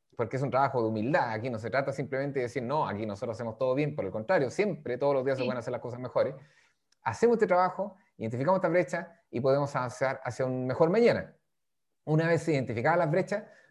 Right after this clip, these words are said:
Speaker 1: tú tienes, por ejemplo, una hoja de ruta. Y esa hoja de ruta, ojalá, en el caso de los destinos, ojalá que vaya más allá, por supuesto, de los plazos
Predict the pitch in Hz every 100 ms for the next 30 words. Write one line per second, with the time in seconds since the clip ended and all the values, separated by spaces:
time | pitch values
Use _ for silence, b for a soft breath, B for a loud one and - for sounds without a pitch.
0 | _ 151 147 165 156 143 117 156 147 135
1 | 139 131 104 139 165 78 - - _ _
2 | 123 165 202 196 185 170 175 190 147 151
3 | - - 127 - 120 117 160 147 90 85
4 | 82 120 143 147 156 165 156 151 b b
5 | b 104 - 120 147 147 127 139 135 123
6 | 120 175 220 - 196 156 180 190 - _
7 | _ _ 139 - 151 151 156 143 123 -
8 | - 147 147 151 - -